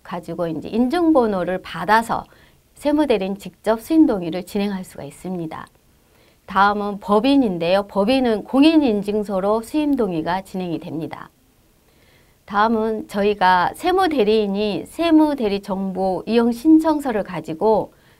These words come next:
이제 작성을 해서 세무서에 방문을 해서 수임 동의를 진행을 하면 되겠습니다.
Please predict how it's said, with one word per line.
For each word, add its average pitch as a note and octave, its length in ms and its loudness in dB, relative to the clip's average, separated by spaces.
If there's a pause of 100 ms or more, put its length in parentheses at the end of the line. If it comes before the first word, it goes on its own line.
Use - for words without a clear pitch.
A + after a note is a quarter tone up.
(100)
이제 - 300 -6
작성을 C4+ 520 0
해서 F#3 380 -2
세무서에 D#4+ 560 0
방문을 B3 580 0
해서 G#3+ 360 -2
수임 D4 280 -2
동의를 F3 440 -4
진행을 E3+ 480 -10
하면 G#3 400 -6
되겠습니다. D#3+ 760 -10